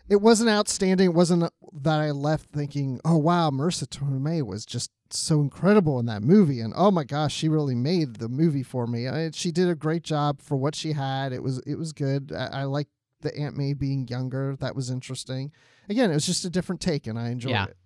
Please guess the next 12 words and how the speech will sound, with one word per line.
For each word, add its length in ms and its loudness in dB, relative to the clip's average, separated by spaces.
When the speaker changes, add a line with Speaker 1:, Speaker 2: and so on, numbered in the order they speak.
Speaker 2:
Yeah, 240 2
I 140 0
just, 220 0
I 100 2
guess 420 2
I, 240 4
I 140 4
just 300 0
wanted 480 0
more 560 -2
from 360 -4
her, 340 -4